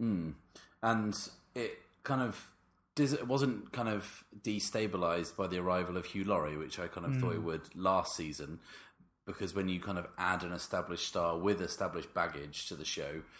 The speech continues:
Speaker 1: you kind of expect it to have some effect, but he kind of blended in very nicely.
Speaker 2: Yeah, he and Peter MacNicol, who was kind of the big
Speaker 1: <laughs>
Speaker 2: addition this year, both,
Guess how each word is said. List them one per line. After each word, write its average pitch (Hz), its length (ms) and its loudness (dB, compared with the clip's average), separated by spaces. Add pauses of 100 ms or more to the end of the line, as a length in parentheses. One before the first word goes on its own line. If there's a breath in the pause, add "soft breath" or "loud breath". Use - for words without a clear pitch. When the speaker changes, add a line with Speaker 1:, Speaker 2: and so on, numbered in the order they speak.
(260 loud breath)
Speaker 1:
you 85 80 -14
kind 104 180 -4
of 98 60 -2
expect 87 320 -6
it 87 80 -8
to 95 80 -8
have 92 140 -6
some 107 200 -2
effect, 71 320 -4
but 92 80 -6
he 90 80 -6
kind 104 140 -4
of 92 100 -8
blended 95 240 -2
in 95 100 -2
very 95 160 0
nicely. 101 540 -4 (840)
Speaker 2:
Yeah, 139 240 6
he 160 260 4
and 143 240 2
Peter 156 240 0
MacNicol, 131 540 -2
who 117 140 -2
was 113 120 -4
kind 120 240 -2
of 120 120 -2
the 117 100 -2
big 113 340 0 (120)
Speaker 1:
<laughs> - 140 -8
Speaker 2:
addition 127 600 2
this - 240 0
year, 95 380 -4 (800 loud breath)
both, 113 460 2